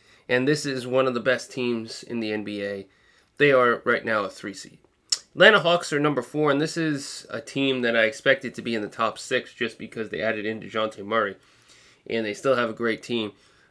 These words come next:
The interesting thing about it is their only star is Trae Young, and I think they have players that could get to star level, with DeJounte Murray being one of those. But obviously none of those guys are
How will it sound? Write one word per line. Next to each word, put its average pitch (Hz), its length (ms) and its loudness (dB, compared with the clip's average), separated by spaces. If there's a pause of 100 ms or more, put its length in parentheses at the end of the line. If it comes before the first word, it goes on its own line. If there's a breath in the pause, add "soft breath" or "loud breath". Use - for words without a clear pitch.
(220 soft breath)
The 143 160 2
interesting 175 460 2
thing 156 180 2
about 143 300 4
it 127 100 2
is 120 200 -2
their 127 220 4
only 143 280 4
star 131 540 2
is 107 100 -4
Trae 113 340 -2
Young, 113 240 2
and 101 80 -2
I 107 60 -4
think 123 180 -6
they 123 80 0
have 117 160 0
players 117 360 -2
that 110 160 -4
could 92 140 -20
get 123 220 0
to 107 80 -14
star 110 340 0
level, 104 340 0
with 107 160 -12 (240)
DeJounte 113 380 -4
Murray 110 220 2
being 104 220 -6
one 110 180 0
of 104 60 -4
those. 98 260 -10 (640 soft breath)
But - 260 -2
obviously 123 420 2
none 117 260 2
of 107 120 -2
those 110 220 -4
guys 110 280 0
are 107 140 -6